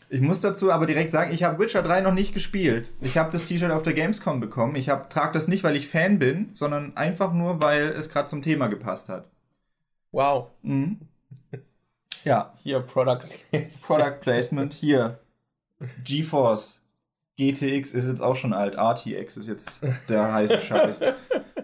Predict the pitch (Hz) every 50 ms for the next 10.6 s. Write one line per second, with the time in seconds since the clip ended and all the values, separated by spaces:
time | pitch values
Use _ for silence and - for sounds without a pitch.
0 | - _ _ _ _ _ _ _ _ _ _ _ _ _ _ _ _ - - 123
1 | - - 110 - - - _ _ _ _ _ _ - 147 160 175 175 185 180 -
2 | - - - 160 147 - - - - 156 151 - - - 131 131 127 - - -
3 | _ _ _ _ _ _ _ _ _ _ - 185 185 185 - - - 156 165 160
4 | 151 117 - - 131 123 127 - 127 120 - 117 117 110 113 - 127 117 120 117
5 | 117 117 120 113 113 - - 113 113 117 120 - 120 113 - - - - - 120
6 | 117 - - 120 123 - 104 104 113 117 123 - _ _ - 127 123 123 120 110
7 | 104 107 131 131 131 123 - 139 - - - 131 127 127 - - 135 127 131 139
8 | 139 139 - - - - 131 131 131 131 127 127 - 127 123 117 120 117 113 123
9 | 123 - 123 120 117 117 117 117 113 113 120 120 - - 117 - - - 120 117
10 | 123 123 127 120 117 110 117 113 113 113 110 -